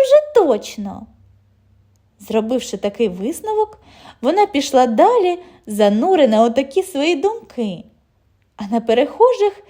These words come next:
тепер дивилася з сумом. Безперечно, Поліанна почувалась самотньо. Вихована батьком і дамами з жіночої допомоги в містечку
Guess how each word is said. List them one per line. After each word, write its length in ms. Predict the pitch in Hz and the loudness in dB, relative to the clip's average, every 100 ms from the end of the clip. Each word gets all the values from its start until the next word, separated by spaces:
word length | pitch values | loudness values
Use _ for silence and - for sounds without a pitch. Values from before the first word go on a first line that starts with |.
| - - - | -20 -12 -6
тепер 360 | 247 247 214 | -2 0 -2
дивилася 760 | 190 202 233 403 349 330 - 381 | -2 -2 0 0 0 -2 -4 -4
з 300 | - - - | -6 -16 -10
сумом. 560 | 294 208 180 170 170 190 _ _ _ _ _ _ _ _ _ | -8 -8 -8 -12 -16 -20 _ _ _ _ _ _ _ _ _
Безперечно, 960 | - 349 - 427 392 226 - - 175 - _ - - - | -4 -4 -2 0 0 -2 -4 -10 -10 -12 _ -20 -20 -2
Поліанна 480 | - 330 403 480 285 | 4 6 6 4 0
почувалась 800 | 285 330 - 302 427 392 370 - | 0 -2 0 2 4 4 0 -4
самотньо. 800 | 403 427 339 208 180 - 185 202 - _ _ _ _ _ _ _ - | -4 -4 -6 -8 -10 -14 -16 -16 -20 _ _ _ _ _ _ _ -2
Вихована 520 | 240 381 320 269 277 | 0 2 4 4 2
батьком 640 | 226 277 370 381 - 247 | 0 0 -2 -6 -2 -2
і 80 | 240 | 0
дамами 520 | 220 330 381 262 233 | 2 2 2 0 -2
з 80 | 240 | -2
жіночої 460 | 240 285 330 - 262 | -4 -2 -2 -2 -2
допомоги 800 | 254 262 247 269 381 370 262 226 | 0 0 -2 0 0 2 0 0
в 40 | |
містечку 880 | 233 330 - 359 359 359 - 254 247 | -2 -6 -2 0 0 -4 -2 -2 -2